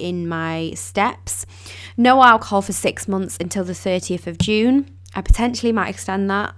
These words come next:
I'm just gonna see how I feel with that. And then take vitamins every day.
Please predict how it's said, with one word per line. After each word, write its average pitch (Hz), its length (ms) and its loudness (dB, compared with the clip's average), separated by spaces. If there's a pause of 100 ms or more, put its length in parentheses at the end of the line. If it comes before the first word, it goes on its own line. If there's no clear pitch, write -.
I'm 190 80 -10
just 196 160 -10
gonna 208 120 -2
see 196 220 -4
how 175 180 -2
I 170 100 -4
feel 220 260 -2
with 214 140 -2
that. 220 260 0 (600)
And 208 160 -4
then 202 200 0
take 202 320 -2
vitamins 190 560 -4
every 185 240 -4
day. 151 320 -4